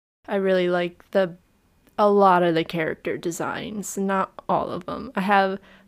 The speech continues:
a bone to pick with noses in this <laughs> movie. I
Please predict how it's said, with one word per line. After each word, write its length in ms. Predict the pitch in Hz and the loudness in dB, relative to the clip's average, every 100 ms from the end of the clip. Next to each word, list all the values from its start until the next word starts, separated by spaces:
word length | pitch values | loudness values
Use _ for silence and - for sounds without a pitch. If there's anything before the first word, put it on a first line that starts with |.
| - | -2
a 80 | 196 | 0
bone 320 | 202 185 185 | 2 2 2
to 80 | 185 | -2
pick 420 | 185 170 - - - | -2 -4 -6 -12 -4
with 240 | 185 160 | -4 -2
noses 880 | 185 190 170 180 170 165 185 190 - _ | 2 4 4 4 0 -4 -4 -10 -14 _
in 80 | 208 185 | 4 4
this 180 | 180 - | 4 2
<laughs> 80 | 190 | 2
movie. 560 | 180 214 190 208 208 - | 4 2 2 -2 -2 -4
I 200 | 233 202 | -4 -6